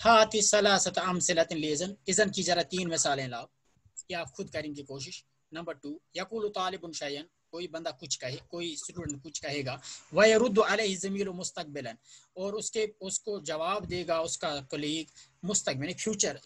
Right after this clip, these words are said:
tense इस्तेमाल करते इज़न, इज़न कहकर। हाँ, कल हम जाएंगे श्रीनगर, आप कहते हैं, "तब तो मैं भी आपके साथ आऊंगा।" ठीक है,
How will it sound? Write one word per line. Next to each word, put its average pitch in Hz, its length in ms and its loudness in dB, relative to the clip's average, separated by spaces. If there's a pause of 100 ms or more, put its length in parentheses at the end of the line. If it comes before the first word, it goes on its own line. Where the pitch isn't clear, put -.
(240)
tense 175 260 2
इस्तेमाल 135 360 -4
करते 202 480 6 (300)
इज़न, 170 400 -2
इज़न 160 240 -2
कहकर। 127 400 -4
हाँ, 285 220 0 (320)
कल 208 180 6
हम 220 140 6
जाएंगे 214 340 4
श्रीनगर, 233 440 0
आप 147 200 -8
कहते 139 200 -2
हैं, - 60 -14 (220)
"तब 233 140 4
तो 262 80 4
मैं 262 160 4
भी 247 60 4
आपके 220 280 4
साथ 151 220 0
आऊंगा।" 120 360 -10 (960)
ठीक 208 180 0
है, 330 280 6